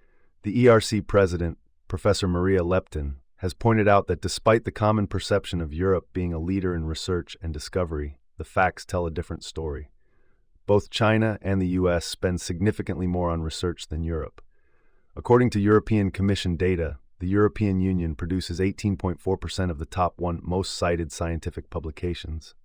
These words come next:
placing it third after the U S, with twenty-seven point five percent, and China, with twenty-three percent.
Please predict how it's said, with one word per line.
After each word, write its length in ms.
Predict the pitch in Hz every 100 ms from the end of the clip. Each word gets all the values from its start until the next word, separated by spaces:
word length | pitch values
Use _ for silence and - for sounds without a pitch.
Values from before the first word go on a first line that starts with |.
| -
placing 380 | 104 101 98 87
it 140 | -
third 300 | - 104 90
after 240 | 85 -
the 120 | 78 78
U 240 | 82 82
S, 300 | 80 - - -
with 160 | 78 -
twenty-seven 540 | 95 90 - 90 87
point 240 | - 82
five 280 | - 90 87
percent, 400 | - - 78 73 - _ _ -
and 140 | 85
China, 440 | - 98 92 82 80
with 180 | 78 -
twenty-three 480 | - 85 80 80 78
percent. 440 | 82 - -